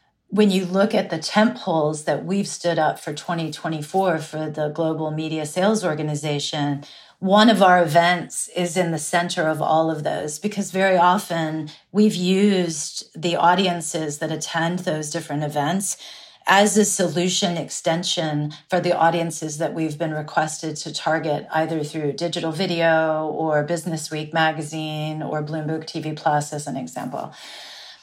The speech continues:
The number of proposals that we see in the media team, you know, honestly, I don't know that number off the top of my head. But what I would tell you is that more often than not, we present that as a solution,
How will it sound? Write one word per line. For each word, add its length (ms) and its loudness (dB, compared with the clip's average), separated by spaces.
The 100 4
number 320 10
of 260 2
proposals 800 4
that 160 2
we 80 -2
see 220 -2
in 100 2
the 80 0
media 400 2
team, 540 2
you 140 -2
know, 100 2
honestly, 520 2
I 100 8
don't 340 2
know 180 4
that 200 4
number 240 4
off 200 2
the 60 -4
top 300 0
of 40 -4
my 140 2
head. 500 2
But 520 4
what 480 2
I 160 6
would 200 0
tell 360 4
you 280 6
is 340 0
that 200 4
more 200 4
often 340 2
than 180 0
not, 640 2
we 100 6
present 540 0
that 200 4
as 220 -2
a 60 -8
solution, 880 -4